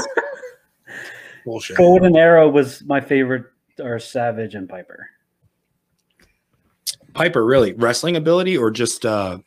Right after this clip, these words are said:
Speaker 2: just for the
Speaker 1: Overall, I mean, it, it, he's the tops for, on the mic for me, even better than probably Savage, I think.
Speaker 2: 'Cause, like,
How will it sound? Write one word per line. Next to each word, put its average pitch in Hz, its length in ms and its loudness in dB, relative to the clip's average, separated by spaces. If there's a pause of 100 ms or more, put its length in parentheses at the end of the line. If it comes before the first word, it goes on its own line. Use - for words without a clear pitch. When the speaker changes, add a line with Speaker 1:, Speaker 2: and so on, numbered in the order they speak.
Speaker 2:
just 120 180 -8
for 107 120 -8
the 95 120 -6
Speaker 1:
Overall, 117 680 2 (160)
I 135 80 -12
mean, 127 320 -4
it, 135 320 -12
it, 139 100 -12 (340)
he's 147 420 0
the 131 100 -8
tops 113 400 -6
for, 117 260 -12
on 113 140 -8
the 107 60 -6
mic 98 260 -12
for 101 80 -14
me, 101 220 -10
even 104 180 -6
better 95 220 -8
than 92 120 -14
probably 185 300 -6
Savage, 196 360 -6
I 190 60 -8
think. - 500 -16 (360)
Speaker 2:
'Cause, 160 160 -6
like, 160 260 -6